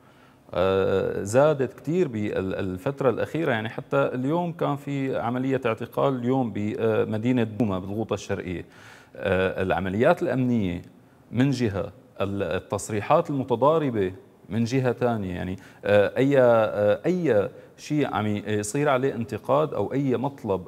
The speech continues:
عم يحس النظام إنه هو مطلب شعبي، عم يحاول فورًا إنه، آه، يطلع التصريح، آه، ي-، يحاول إنه ي-، ي-، ي-، يعني ي-، يمص غضب ال-، ال-، الناس. آه، كل ال-، ال-، ال-، العملية اللي عم يقوم فيها حاليًا هي بس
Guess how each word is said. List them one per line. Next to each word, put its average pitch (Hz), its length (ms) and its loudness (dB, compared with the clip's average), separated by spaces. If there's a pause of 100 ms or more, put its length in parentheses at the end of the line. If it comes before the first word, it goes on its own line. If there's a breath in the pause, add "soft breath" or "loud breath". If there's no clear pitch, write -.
عم 95 120 -6
يحس 143 360 -6
النظام 113 440 -4
إنه 101 120 -4
هو 104 360 -2
مطلب 135 420 -4
شعبي، 135 320 -2
عم 117 100 -2
يحاول 151 380 -4
فورًا 160 300 -2
إنه، 113 340 -2 (320 loud breath)
آه، 107 120 2
يطلع 139 580 0
التصريح، 127 760 -4 (160)
آه، 104 320 2
ي-، 98 340 -4
يحاول 143 420 -2
إنه 127 340 -2
ي-، 101 40 -8
ي-، 110 60 -2
ي-، 92 640 -6
يعني 85 260 -10 (100)
ي-، - 180 -10
يمص 120 340 -4
غضب 104 280 0
ال-، 90 280 -8
ال-، 98 220 -8
الناس. 95 440 -8 (280 loud breath)
آه، 98 120 -2
كل 196 420 -2
ال-، - 0 -
ال-، 98 420 -2
ال-، 92 360 -4
العملية 113 560 -2
اللي 135 140 0
عم 113 140 -2
يقوم 160 240 -8
فيها 165 240 -2
حاليًا 160 440 -4
هي 151 180 -4
بس 165 320 -4